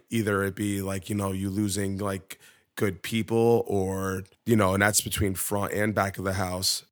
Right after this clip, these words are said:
but you learn to get through it. I think that's what makes our business a very intriguing one, because again, and this is, this, I could probably speak for every kitchen, every restaurant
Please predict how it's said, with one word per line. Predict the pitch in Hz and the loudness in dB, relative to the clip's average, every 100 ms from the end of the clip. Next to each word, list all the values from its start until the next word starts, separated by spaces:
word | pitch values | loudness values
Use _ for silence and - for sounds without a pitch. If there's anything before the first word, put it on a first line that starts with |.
| _ | _
but | 110 113 104 - | 0 2 4 4
you | |
learn | 117 117 110 110 | 6 6 6 4
to | 101 | 2
get | 98 120 101 | 2 4 4
through | - 120 117 | 2 4 4
it. | 95 82 - _ _ | 4 -2 -10 _ _
I | 110 | 0
think | 104 120 101 | 2 2 2
that's | 110 104 | 2 2
what | 110 - | 0 0
makes | 113 110 101 - - - _ | 0 0 2 2 0 -4 _
our | 104 120 127 | 8 10 10
business | 117 104 107 101 101 - - - _ - _ _ | 8 6 6 6 8 6 6 -2 _ -20 _ _
a | 107 | 2
very | 110 101 98 - _ _ _ _ _ _ - | 6 6 6 0 _ _ _ _ _ _ -2
intriguing | 110 - 156 156 127 110 | 2 4 6 8 8 8
one, | 98 98 98 101 - - _ _ _ | 8 6 4 0 -8 -20 _ _ _
because | - 110 110 104 95 - | 2 4 6 6 4 0
again, | 113 131 104 92 101 - - _ _ _ - - - | 4 6 6 4 -2 -14 -20 _ _ _ -20 -6 0
and | 113 | 4
this | 117 117 | 4 4
is, | 113 - - | 2 -2 0
this, | 120 110 - | 2 2 0
I | |
could | 110 113 | 0 0
probably | - 107 107 | 4 4 6
speak | - 123 | 4 4
for | - 104 | 4 6
every | 101 98 98 | 6 4 2
kitchen, | 113 - 107 92 | 2 2 2 4
every | 101 101 | 4 4
restaurant | 95 98 - 101 92 | 4 2 0 0 -2